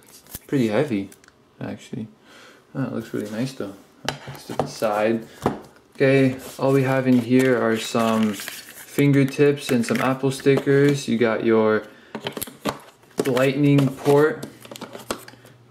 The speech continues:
Oh, and you got this new adapt-, wall adapter that you plug in. So that's basically all what's in the box. Don't really need that right now. And here's the iPad itself.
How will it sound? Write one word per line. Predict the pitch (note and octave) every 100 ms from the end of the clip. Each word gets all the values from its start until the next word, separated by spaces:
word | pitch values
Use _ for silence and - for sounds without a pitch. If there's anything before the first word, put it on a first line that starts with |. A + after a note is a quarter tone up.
| -
Oh, |
and | C3 B2+
you |
got | C3
this | C3 -
new | B2+ C3 B2
adapt-, | G#2+ A2+ A#2 A#2+
wall | B2 B2 A#2+
adapter | G#2+ G#2 G2 - A2 G2+ -
that | -
you | G#2
plug | - G#2+ G#2
in. | G#2 G2 F#2+ - - - - - - -
So | - G2+ G2 - - -
that's | C3 B2+
basically | C#3 B2+ - C3
all | B2+ B2+
what's | B2+ B2+
in |
the | A#2
box. | A2 C#3 D3 -
Don't | - A2+
really | A2 A2
need | A2+ A2+
that | A2
right | A2+
now. | B2 C#3 D3+ C#3+ - - - - - - - - - - - - - - - - - -
And | A#2 A#2+ A#2+ B2 - - - - - - - - - - - - -
here's | - D#3 F3
the | E3+
iPad | D#3 D3+ D3+ C#3+
itself. | D3 C#3 - C#3+ D3 C3 - - -